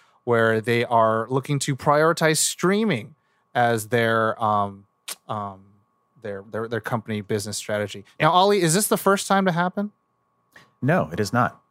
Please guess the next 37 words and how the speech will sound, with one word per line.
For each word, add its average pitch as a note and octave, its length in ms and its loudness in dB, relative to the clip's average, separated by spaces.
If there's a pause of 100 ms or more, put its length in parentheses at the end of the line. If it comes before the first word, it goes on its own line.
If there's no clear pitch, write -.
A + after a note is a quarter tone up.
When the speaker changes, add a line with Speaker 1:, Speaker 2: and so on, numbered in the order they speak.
(240)
Speaker 1:
No. B2+ 360 -4 (180)
When, D#3 220 2
when, F3+ 280 2
when F#3+ 180 2
was G3+ 120 0
the C#3 60 -8
first F#3 360 0
time A#2 160 0
to G2 60 -8
happen? - 400 -14 (420)
Speaker 2:
What, - 200 -6
Disney G2+ 240 -2
Home G2+ 120 2
Video? A#2+ 360 2
<laughs> - 40 -2 (280)
Speaker 1:
No. C#3 240 0 (240)
Um, F3 340 4
so G3+ 340 2
<laughs> - 0 -
e-, B3 140 -2 (320)
earlier A3+ 600 2
this E3+ 340 0
year, D3 560 2
um, B2+ 220 4
around B2+ 320 0
June, A#2 640 0 (120)
um, A#2+ 540 2 (240)
we D3 240 2
started E3+ 260 0
hearing F3+ 220 2
shakeups. - 840 -4 (420)
Um, A#2 200 2
shakeups D3+ 420 0
happening C3 500 0
at A2+ 300 -2
Warner A2 320 0
Brothers, - 560 -20